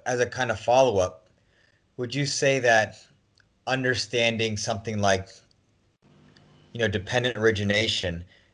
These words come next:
that this becomes a lot more clear too, because because if one is usually operating in a state without a lot of tugging, when there is tugging, the kind of anatomy of that tugging becomes more clear throughout the day.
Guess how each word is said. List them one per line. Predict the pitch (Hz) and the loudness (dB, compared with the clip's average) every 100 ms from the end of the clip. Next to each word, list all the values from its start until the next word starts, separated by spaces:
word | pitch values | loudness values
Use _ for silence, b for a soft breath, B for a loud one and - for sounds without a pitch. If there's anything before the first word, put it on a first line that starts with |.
| _ | _
that | 98 101 104 - - _ _ _ _ 131 | 2 4 4 -2 -20 _ _ _ _ -12
this | 117 139 - | 0 0 0
becomes | 135 - 127 117 | -6 -2 -2 0
a | 113 | 2
lot | 110 117 113 | 4 4 4
more | 107 | 0
clear | 104 - 113 101 | 0 -8 -4 -4
too, | 92 147 143 | -4 -2 -2
because | 98 98 98 95 95 90 - _ _ _ _ _ _ _ _ _ _ _ _ _ B B B - 135 | -2 -6 2 4 4 0 -10 _ _ _ _ _ _ _ _ _ _ _ _ _ B B B -8 -6
because | 131 143 127 | 4 4 4
if | 107 | 2
one | 127 139 135 | 4 4 4
is | 113 | 2
usually | 127 127 120 | 0 0 4
operating | 107 117 117 110 107 104 | 4 4 2 2 2 0
in | 101 | -2
a | |
state | - - 113 | -4 2 2
without | 101 95 107 | 2 2 2
a | 107 | 4
lot | 107 101 | 2 2
of | 98 | 0
tugging, | - 139 135 | -2 0 0
when | 113 110 | -4 0
there | 113 | 2
is | 117 - | 2 2
tugging, | 139 135 110 101 98 - _ _ | -2 0 -2 -4 -8 -16 _ _
the | - | -10
kind | 104 117 113 | -6 -2 0
of | 107 | 0
anatomy | 101 101 113 110 107 | 2 4 4 2 -2
of | 98 | 0
that | 95 95 | -2 -2
tugging | 107 95 95 | -6 -6 -6
becomes | 92 92 - 98 90 | -8 -10 -8 -8 -8
more | 95 92 92 | -6 -4 -6
clear | - 104 95 | -8 -6 -6
throughout | 90 92 90 78 | -6 -8 -6 -8
the | 82 | -4
day. | 92 80 | -4 -4